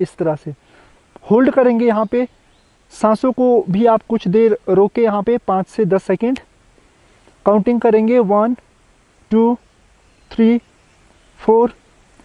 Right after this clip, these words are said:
five। Relax। Left leg से हो जाने के बाद right leg से भी same यही practice आप करेंगे।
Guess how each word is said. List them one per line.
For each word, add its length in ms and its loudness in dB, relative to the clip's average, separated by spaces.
five। 280 0
Relax। 640 -2
Left 300 2
leg 160 2
से 140 -2
हो 160 4
जाने 260 2
के 160 0
बाद 320 2
right 280 0
leg 160 0
से 160 0
भी 140 2
same 300 0
यही 240 0
practice 400 -4
आप 160 0
करेंगे। 460 -2